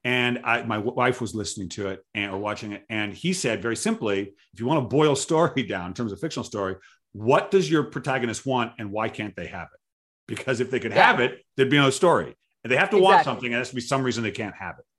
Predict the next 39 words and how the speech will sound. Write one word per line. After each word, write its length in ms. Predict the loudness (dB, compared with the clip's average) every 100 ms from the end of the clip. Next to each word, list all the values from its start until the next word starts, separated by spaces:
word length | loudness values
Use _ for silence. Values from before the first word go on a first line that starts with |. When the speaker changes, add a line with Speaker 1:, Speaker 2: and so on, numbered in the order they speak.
| _ -4
Speaker 1:
whether 180 | -2
it's 80 | 0
in 100 | 0
their 100 | 0
Speaker 2:
And 100 | 0
one 100 | 2
of 60 | 4
Speaker 1:
mind 160 | 6
Speaker 2:
the 80 | 4
Speaker 1:
or 60 | 2
Speaker 2:
things, 280 | -2 -2 -10 _ -20 -20 _ -10
so 200 | 4 4
true. 220 | 6 2
And 140 | 2 2
one 100 | 4
of 60 |
the 60 | 2
things 200 | 2 -4
that's 140 | -4
helped 180 | 0 0
me 140 | 0 -4
is 140 | -4
really 180 | -6 -4
focusing 560 | 0 0 -2 -8 -10
more 320 | -2 0 2 0
on 120 | -2
the 40 | -4
protagonist. 800 | -4 0 0 -2 -10 -16 -20 _ _ _ _ _
In, 220 | -6 -6 -6
in 240 | -6 -4 2
most 320 | 4 4 2
of 60 | 0
my 160 | 0
stories, 600 | 0 0 0 0 -2 -10 -10
you 80 | -6
know, 120 | -2
and 60 | 2
I 60 |
wrote, 340 | 4 4 2